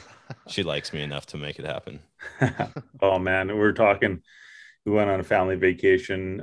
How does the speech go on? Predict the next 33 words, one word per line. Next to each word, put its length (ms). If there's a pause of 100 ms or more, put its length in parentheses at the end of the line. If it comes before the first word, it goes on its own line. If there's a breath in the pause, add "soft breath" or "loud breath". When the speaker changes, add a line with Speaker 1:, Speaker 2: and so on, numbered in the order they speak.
Speaker 3:
uh, 40 (680)
a 80
few 200
years 220
ago 160
now. 320 (580 soft breath)
And 640
in 100
the 80
planning 500
portion 400
of 200
it, 300 (400)
um, 680 (1300)
like 320
Hawaii 400
there 260
or 80
whatever 380
got, 240 (120)
got 220
brought 260
up. 260
And 100
I 40
was 140
like, 200
"All 120
right, 240
let's, 300
like, 260 (1400)
let's 180
go." 420